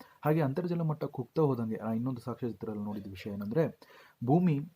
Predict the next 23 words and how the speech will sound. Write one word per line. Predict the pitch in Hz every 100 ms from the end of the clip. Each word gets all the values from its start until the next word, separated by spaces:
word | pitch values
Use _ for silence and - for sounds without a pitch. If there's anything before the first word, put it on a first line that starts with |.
| -
ಇನ್‌ಸ್ಟೇಬಲ್ | 135 139 156 - 147 127
ಆಗುತ್ತಾ | 110 104 98
ಹೋಗುತ್ತೆ | 104 101 92
ಏನು | 101 98
ಅಂತ | 95
ಹೇಳಿ. | 95 107
ಭೂಮಿಯಲ್ಲಿರುವಂತಹ | 131 143 139 135 127 120 117 113 123
ಒಂದು | 113
ಸ್ಟೆಬಿಲಿಟಿ | 104 113 117 135 117
ಏನಿದೆ, | 104 104
ಸ್ಥಿರತೆ | 98 - 135 139 113 - - _
ಕಳ್ಕೊಳ್ಳುತ್ತೆ. | 123 120 117 98
ಅದರಿಂದ | 117 120 131 139 123 - - _
ಆಗಾಗ | 120 123 120 117 123 117 - _
ಭೂಕಂಪನಗಳಾಗುವಂಥ | 127 135 131 120 113 107 107 104
ಸಾಧ್ಯತೆಗಳಿರುತ್ತೆ. | 101 110 107 110 107 104 101 107 107 - - -
ಅದೇ | 117 117
ಥರ | 117 120
ಲ್ಯಾಂಡ್ | 110 110 131 151
ಸ್ಲೈಡಸ್ | 123 117 113
ಆಗುವಂಥ | 110 104 104 110
ಸ್-, | - - - -
ಸಾಧ್ಯತೆಗಳಿರುತ್ತೆ. | 117 110 107 107 107 104 107 104